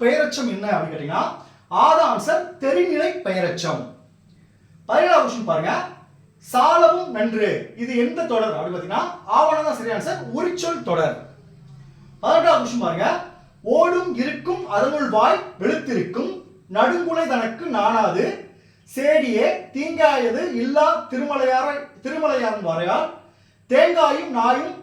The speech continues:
சேர் செப்பு. இப்பாடலில் அமைந்துள்ள அணி என்ன அப்படின்னு கேட்டீங்கன்னா, ஆ தான் ஆன்சர், இரட்டுற மொழிதல் அணி. பத்தொன்பதாவது கொஸ்டின் பாருங்க. பின் வருவனவற்றுள் எவை மற்றும் பிரிது மொழிதல் அணியில் இடம்பெறும்? சரி ஆன்சர் ஆ, உவமை.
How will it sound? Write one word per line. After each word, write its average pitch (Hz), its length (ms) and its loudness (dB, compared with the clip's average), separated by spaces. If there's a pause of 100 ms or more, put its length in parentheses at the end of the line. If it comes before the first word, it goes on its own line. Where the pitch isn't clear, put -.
(600)
சேர் 277 280 -2
செப்பு. 180 320 -2 (200)
இப்பாடலில் 269 720 0
அமைந்துள்ள 269 440 -2 (260)
அணி 285 300 -2
என்ன 247 240 0
அப்படின்னு 180 280 -2
கேட்டீங்கன்னா, 151 320 -4 (360)
ஆ 277 320 6
தான் 294 180 4
ஆன்சர், 240 280 -2 (180)
இரட்டுற 330 440 -6 (120)
மொழிதல் 226 300 -2
அணி. 151 220 -4 (1000)
பத்தொன்பதாவது 320 440 4
கொஸ்டின் 196 260 -8
பாருங்க. 147 200 -2 (500)
பின் 339 260 -2
வருவனவற்றுள் 330 600 -2 (160)
எவை 262 380 2
மற்றும் 294 400 -8 (120)
பிரிது 349 340 -4
மொழிதல் 220 320 -2
அணியில் 220 320 -4 (120)
இடம்பெறும்? 156 500 0 (520)
சரி 240 260 -4
ஆன்சர் 285 320 -4
ஆ, 185 340 2
உவமை. 226 440 2